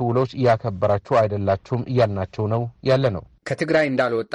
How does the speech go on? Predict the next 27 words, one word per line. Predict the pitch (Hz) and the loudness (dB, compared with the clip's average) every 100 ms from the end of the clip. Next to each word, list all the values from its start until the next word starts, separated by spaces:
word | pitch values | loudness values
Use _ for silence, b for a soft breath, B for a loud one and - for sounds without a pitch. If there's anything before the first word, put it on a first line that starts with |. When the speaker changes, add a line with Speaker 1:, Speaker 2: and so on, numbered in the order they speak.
| 139 | 0
Speaker 2:
የተገለጸው | 135 135 120 110 117 120 135 | 0 -2 -2 -2 -4 -2 -2
የኤርትራ | 117 104 113 123 120 | -2 -4 -4 -4 -4
ሰራዊት | - 123 127 127 - | 0 0 0 -2 -6
ቀደም | 120 123 131 | 0 2 2
ሲል | 135 131 127 | 0 -4 -2
ፈጽሟቸዋል | 139 - 135 131 123 - 110 87 | -4 -2 0 0 0 -2 -2 -2
የተባሉት | 117 113 123 117 127 - | -6 -4 0 0 0 0
የአስገድዶ | 120 113 - 117 110 113 | 0 0 -4 -6 -2 -2
መድፈር፣ | 110 107 - 127 - - | 0 -2 -2 -2 -2 -2
የንጹሐን | 147 131 - 123 113 | -2 -2 -4 -4 -4
ሰዎች | - 107 110 107 | -4 -2 -4 -4
ግድያና | 139 123 113 110 113 127 - | -6 -4 -2 -2 -2 -4 -4
ሰዎችን | - 117 110 107 135 127 | -4 -4 -4 -6 -4 -2
የመሰወር | 127 123 123 117 101 | -2 -2 0 0 -2
ወንጀሎች | 113 117 117 117 131 - - _ | -4 -4 -4 -2 -4 -6 -20 _
አሁንም | 131 151 151 143 139 | -4 0 0 0 -2
ቀጥሎባቸዋል | 127 135 - 123 107 107 - 117 113 156 | -4 -4 -4 -4 0 -2 -2 -4 0 0
ይላል | 120 95 95 139 | 0 -2 -4 -6
ሪፖርቱ። | 127 - 107 - 113 95 - _ | -4 0 -2 -2 -6 -6 -10 _
የኤርትራ | 117 110 120 131 120 | -2 -2 -2 0 0
መንግስት | 120 120 - 135 | -2 -4 -6 -2
ግን | 147 139 | -2 -2
በዚህ | 131 127 151 156 | -2 -2 0 0
ዙሪያ | 143 143 139 135 | 0 2 2 2
የሚነሳበትን | 143 143 139 127 135 117 117 110 107 | 4 4 4 2 0 0 -2 -2 -4
ክስ | - 123 - 120 | -2 -2 -2 -4
በተደጋጋሚ | 131 156 160 120 117 110 | -2 2 2 2 0 0